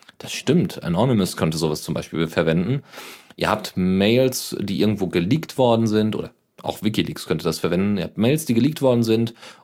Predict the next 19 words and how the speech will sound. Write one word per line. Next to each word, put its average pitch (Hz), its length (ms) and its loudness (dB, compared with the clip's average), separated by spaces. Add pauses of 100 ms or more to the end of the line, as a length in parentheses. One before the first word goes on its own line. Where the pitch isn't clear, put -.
und 101 560 2
da 101 80 4
sind 101 180 -2
die 104 80 2
Antworten 120 460 0
dementsprechend 104 800 0
irgendwie 101 280 0
miteinander 98 360 0
vermischt 104 480 -2
oder 95 180 2
was 98 140 0
auch - 120 -6
immer, 107 380 0 (300)
dann 123 140 4
könnt 170 160 4
ihr 175 40 2
das 160 140 2
da 165 80 2
reinwerfen 156 800 2